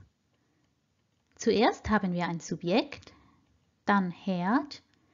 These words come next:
und dann das Past Participle. Zum Beispiel, I had taken, ich hatte genommen. You had taken, du hattest genommen.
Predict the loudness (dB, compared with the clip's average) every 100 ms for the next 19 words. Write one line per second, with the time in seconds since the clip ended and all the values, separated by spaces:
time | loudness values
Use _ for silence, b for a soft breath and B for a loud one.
0 | _ _ -6 -6 0 0 0 -4 -4 -4
1 | -4 -6 -2 0 -2 -12 -12 -12 -12 -14
2 | _ _ _ _ _ 0 4 4 2 -4
3 | -10 -12 _ _ _ _ _ -2 4 6
4 | 4 0 -2 0 0 -4 -14 -8 -6 -6
5 | -8 -10 -10 _ _ _ _ 0 2 0
6 | -10 -4 -4 -2 -2 2 0 0 -6 -8
7 | -12 _ _ _ _ _ _ 2 4 4
8 | 0 -8 -12 -14 -14 -12 -10 -12 -12 _
9 | _ _ _ 2 4 4 0 -6 -18 -12
10 | -8 -8 -8 -12 -12